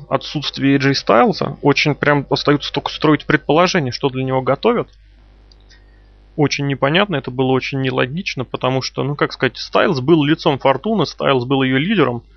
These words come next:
и, может быть, стоило даже ожидать его подключения к титульной главной гонке вот именно со стороны вот этой вот, э, группировки. Может быть, даже A J Стайлз мог бы стать эдаким, знаете, как сказать, вот тем самым, кого ис-, ищет Халк Хоган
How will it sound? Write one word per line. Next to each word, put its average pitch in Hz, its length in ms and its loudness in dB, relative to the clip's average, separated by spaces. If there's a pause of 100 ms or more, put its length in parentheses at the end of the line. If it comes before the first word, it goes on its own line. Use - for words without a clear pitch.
(400)
и, 135 100 -2
может 147 420 2
быть, 147 240 -4
стоило 147 420 0
даже 127 300 2
ожидать 131 360 2
его 139 240 0
подключения 135 800 -2
к - 160 -16
титульной 127 480 -2
главной 131 440 0
гонке 196 440 -2
вот 123 160 -2
именно 139 200 0
со 131 120 -10
стороны 139 400 2
вот 147 140 2
этой 147 180 2
вот, 135 260 0
э, 127 180 4
группировки. 135 720 2 (880)
Может 170 320 4
быть, 165 120 2
даже 165 320 6
A 165 60 6
J 160 140 4
Стайлз 180 420 2
мог 143 220 4
бы 139 80 2
стать - 320 0
эдаким, 143 340 2
знаете, 131 560 0 (320)
как 165 140 0
сказать, 123 440 -6
вот 135 300 -8
тем 165 220 2
самым, 165 480 2
кого 151 340 4
ис-, - 180 -4
ищет 160 300 -2
Халк 151 260 0
Хоган 156 440 2